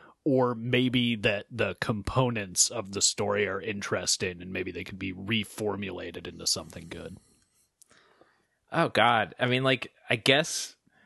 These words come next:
Speaker 2: maybe reboot, just because, like, I feel like the concept of seeing how the, it, like, an actual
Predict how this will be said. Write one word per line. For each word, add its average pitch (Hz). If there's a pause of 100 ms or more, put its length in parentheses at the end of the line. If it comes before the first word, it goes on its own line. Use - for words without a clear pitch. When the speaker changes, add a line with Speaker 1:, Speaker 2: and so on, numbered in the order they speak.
(280)
Speaker 2:
maybe 175
reboot, 135
just -
because, 131
like, 127
I 117
feel 147
like 135 (600)
the 104 (340)
concept 110
of 110
seeing 107
how 107
the, 98
it, -
like, 113
an 127
actual 120